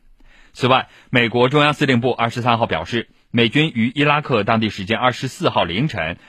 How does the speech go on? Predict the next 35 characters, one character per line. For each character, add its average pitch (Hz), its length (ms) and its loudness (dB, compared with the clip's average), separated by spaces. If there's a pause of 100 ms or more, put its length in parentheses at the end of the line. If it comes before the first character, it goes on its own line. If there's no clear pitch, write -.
(160)
对 120 260 2
伊 175 120 0
朗 87 220 0
支 139 240 -4
持 90 260 -8
的 92 260 0
民 101 260 0
兵 156 180 -2
组 80 180 -8
织 110 280 -4 (280)
“真 170 200 0
主 139 120 -4
党 107 280 -2
旅” 78 160 -10
和 - 160 -8
其 110 240 -8
他 139 260 -2
伊 151 160 -4
朗 80 200 -6
附 180 180 -4
属 113 160 -4
组 73 180 -12
织 104 140 -8
的 87 140 -4
三 143 320 -2
个 95 260 -2
设 92 180 -6
施 107 280 -4 (240)
进 113 160 4
行 76 180 -4
了 73 100 -8
单 123 240 0
边 123 160 2
空 113 160 2
袭。 76 260 -6